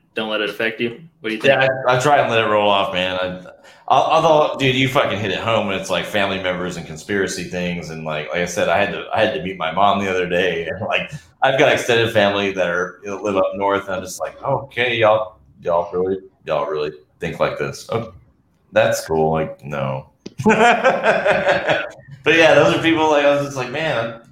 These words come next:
Speaker 2: I wish I didn't know any, anything about that," but
Speaker 1: Exactly.
Speaker 2: it is what it is.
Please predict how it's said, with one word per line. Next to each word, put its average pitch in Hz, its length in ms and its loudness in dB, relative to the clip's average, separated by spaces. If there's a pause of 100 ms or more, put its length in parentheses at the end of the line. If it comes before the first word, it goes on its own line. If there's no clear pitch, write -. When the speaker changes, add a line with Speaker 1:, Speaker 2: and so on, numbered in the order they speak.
Speaker 2:
I 92 120 -4
wish 117 360 -6
I 85 180 -2
didn't 104 220 -6
know 110 180 2
any, 113 220 -2
anything 117 380 -4
about 139 280 0
that," 80 260 -4
but 69 300 -12
Speaker 1:
Exactly. 127 720 0
Speaker 2:
it - 180 -14
is 113 260 0
what 120 220 4
it 110 240 4
is. - 220 -8